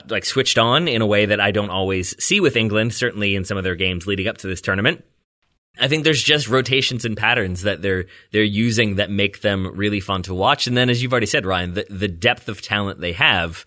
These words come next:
means that, yeah, they're taking off one of their best players, but they're bringing on Jude Bellingham, or they're bringing on Marcus Rashford.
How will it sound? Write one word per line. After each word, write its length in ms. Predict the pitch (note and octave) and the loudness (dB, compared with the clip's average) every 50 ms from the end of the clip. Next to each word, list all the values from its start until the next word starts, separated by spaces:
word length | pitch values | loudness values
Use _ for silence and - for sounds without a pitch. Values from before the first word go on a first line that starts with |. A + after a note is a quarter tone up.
| - - - - - - - | -20 -20 -20 -20 -18 -6 0
means 300 | A2 B2+ C3 B2+ B2 A2+ | 2 4 4 4 4 2
that, 140 | B2+ B2 B2 | 0 2 4
yeah, 360 | C#3 D#3 C#3+ A2 F2+ D#2+ - - - | 4 4 4 4 2 0 -6 -8 0
they're 140 | - A#2+ A#2+ | 2 2 2
taking 320 | - D3 C3 A#2 - C3 | 4 2 2 2 4 4
off 240 | C3+ C3+ B2 A2 - | 4 4 4 2 2
one 100 | B2+ B2+ | 2 2
of 60 | B2 | 4
their 80 | C3 B2 | 4 4
best 180 | C#3 B2 - | 2 2 2
players, 320 | - G3 F3+ B2+ A2 A2 G#2 | 2 4 4 4 4 2 2
but 160 | G#2 B2 - | -2 0 0
they're 100 | B2+ A2+ | 0 2
bringing 320 | G2 A#2+ B2 A#2 A#2 A2 | 2 2 2 2 2 4
on 300 | A2+ A2+ A2+ A2 A2+ A2+ | 4 6 6 6 4 2
Jude 160 | G2 A2 A#2+ A2 | 2 0 2 4
Bellingham, 420 | A#2+ A2+ G2+ F#2+ F2+ D#2 D2+ E2 | 4 4 2 2 -2 -4 -4 -4
or 60 | F#2+ | 0
they're 140 | G2 A2+ A2+ | 0 0 2
bringing 320 | F2+ C3+ C#3 C#3 C3 C3 | 4 4 4 4 4 6
on 260 | C#3+ D3+ C#3+ B2 A2+ G#2 | 6 6 6 4 4 4
Marcus 320 | G#2 G#2 - - G#2 - | 2 0 0 -2 -2 0
Rashford. 440 | A2+ F#2 - - - G2+ D2+ C#2+ | 0 0 0 0 -2 -4 -6 -6